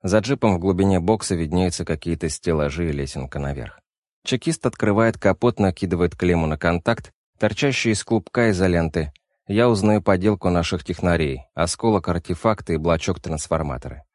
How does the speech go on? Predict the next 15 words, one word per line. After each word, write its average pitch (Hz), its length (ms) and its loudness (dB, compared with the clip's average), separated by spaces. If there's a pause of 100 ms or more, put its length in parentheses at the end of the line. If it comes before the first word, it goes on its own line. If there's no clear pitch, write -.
(200)
Вечный 95 440 2
аккумулятор. 92 640 -2 (440)
Хлопнув 117 460 2
капотом, 110 540 2
чекист 90 380 -4
с - 20 -20
трудом 90 360 0
втискивает 82 580 -4
свое 85 240 0
закованное 80 600 -2
в 69 60 -8
броню 82 420 0
тело 104 300 0
за 76 180 0
руль. 65 220 -4